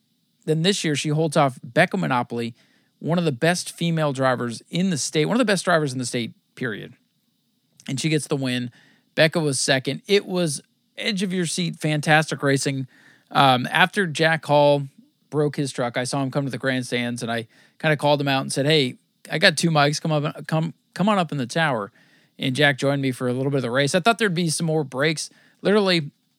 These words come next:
the race was starting. I'm fumbling to get the second microphone plugged in, get everything turned on, try to get that crappier mic to, so where you could hear Jack. And I, I, you know, it was kinda crazy.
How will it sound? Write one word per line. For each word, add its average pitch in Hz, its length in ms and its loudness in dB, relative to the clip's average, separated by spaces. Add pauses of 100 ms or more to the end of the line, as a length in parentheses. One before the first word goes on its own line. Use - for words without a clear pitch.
the 160 80 -2
race 175 260 2
was 143 120 -4
starting. 151 340 2
I'm 127 120 -4
fumbling 165 420 2
to 147 60 -4
get 143 100 -4
the 135 80 -8
second 139 300 0
microphone 131 440 -2
plugged 147 320 2
in, 123 140 -2
get 151 80 0
everything 143 280 -2
turned 139 300 -6
on, 127 300 -2 (460)
try 175 180 4
to 147 160 0
get 156 320 -2 (200)
that 160 260 0 (180)
crappier 151 460 -2
mic 143 260 -2
to, 131 260 -6 (520)
so 151 200 0
where 143 160 0
you 147 100 -2
could 123 140 -6
hear 139 220 -2
Jack. 123 360 0
And 110 280 -8
I, 120 240 -6 (120)
I, 98 100 -16 (640)
you 131 120 -6
know, 98 140 -8 (120)
it 160 80 -2
was 151 120 -2
kinda 170 180 2
crazy. 131 400 -2